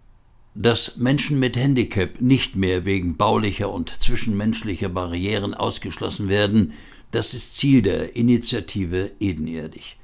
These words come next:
Die Gründer der Initiative, Nicole und Markus Schenderlein, letztere ist selbst Rollstuhlfahrer, wollen vor allem Kirchen und Gemeinden aufklären und beraten,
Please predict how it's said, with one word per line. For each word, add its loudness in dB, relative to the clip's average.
Die 4
Gründer 6
der 0
Initiative, 0
Nicole 4
und 2
Markus 2
Schenderlein, 0
letztere -2
ist -6
selbst -2
Rollstuhlfahrer, -2
wollen 4
vor 0
allem 2
Kirchen 2
und -10
Gemeinden 0
aufklären -2
und -6
beraten, 2